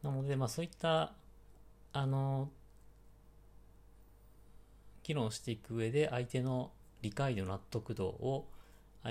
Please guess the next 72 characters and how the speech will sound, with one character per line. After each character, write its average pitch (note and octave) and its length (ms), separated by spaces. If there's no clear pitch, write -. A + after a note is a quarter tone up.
間 A#2+ 180
合 A#2 40
間 A#2 200
で A#2 80
確 A#2 300
認 A#2 180
し A#2 80
て A#2 100
い A#2 60
く C#3+ 140
っ C#3+ 40
て - 280
い C#3 300
う、 - 40
ま C3 180
あ、 - 40
行 B2 220
為 F#2+ 60
が F#2 240
と A2+ 120
て A#2 100
も G2+ 180
大 G2+ 160
切 G2 240
に G2+ 80
な G2 80
っ G2 40
て - 340
く A2 100
る F#2 120
の F#2+ 100
か F#2+ 120
な G2 100
と。 - 120
そ - 140
の F#2 180
議 A#2+ 120
論 G#2+ 260
を D#3 160
う A#2+ 40
ま G#2+ 160
く F#2 220
進 G2+ 320
め G2+ 80
る G2 60
た G2 120
め G2 120
の F2+ 100
手 A2 160
段 F2+ 220
と F#2 140
し - 80
て、 - 180
え F#2 260
ー、 - 20
上 G#2 140
手 F#2+ 140
に F2+ 240
使 - 180
っ F#2 60
て - 220
い G#2 40
っ - 40
て F#2 500
い A#2+ 60
た F#2 100
だ F#2 120
け - 120
れ G2 100
ば G2 140
な A#2 160
と、 - 220